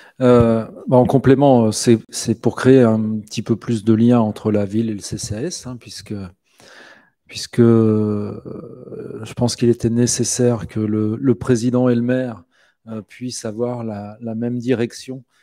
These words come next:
ce qui est quand même beaucoup plus facile, euh, pour gérer ces, ces deux entités, en tout cas, euh, la même direction, euh, partielle pour ce qui s'agit de la direction générale des services. Et, euh, et évidemment, euh, le directeur qui a été recruté au C C A S et que je salue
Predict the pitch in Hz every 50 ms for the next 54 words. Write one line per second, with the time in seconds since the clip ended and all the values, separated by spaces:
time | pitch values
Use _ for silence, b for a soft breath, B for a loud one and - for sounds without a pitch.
0 | _ _ _ _ _ 117 101 - 113 117 123 120 117 107 120 113 - 131 110 -
1 | 123 - - 120 110 - - 135 123 110 90 b b b b b b b b b
2 | _ _ - 113 113 110 107 107 104 104 104 101 101 101 - - - 113 104 98
3 | 92 107 113 110 110 120 120 110 - - - 107 104 101 104 104 - - - 104
4 | 107 110 107 104 107 104 - - 104 - - 160 165 147 120 107 - 104 - -
5 | 107 107 101 98 95 92 87 92 87 98 98 95 98 101 101 104 110 110 101 107
6 | 101 104 101 - - 117 113 107 101 87 - _ - - - - - - 120 117
7 | 104 - 107 101 - - 107 101 - - 107 101 101 113 113 104 104 98 95 98
8 | 104 98 98 - - - 110 95 95 98 98 98 101 101 101 98 98 95 - -
9 | 95 92 104 147 156 - - b b b b b b b b b b b _ _
10 | 123 123 123 123 127 123 117 113 110 107 107 104 101 98 98 101 - _ _ _
11 | _ _ _ _ _ _ _ _ _ _ 311 _ _ - 120 113 110 110 107 104
12 | 101 104 101 110 107 104 104 113 123 139 139 135 123 113 104 101 98 98 98 95
13 | 98 98 98 107 104 107 104 - - 120 117 104 - - - 104 101 95 - -
14 | 107 98 95 101 95 - - - 101 - - 110 113 113 110 104 98 95 95 -
15 | 101 104 101 - - 101 - - - 101 113 139 131 - - 110 - - 104 90
16 | 87 98 92 - - - 90 101 123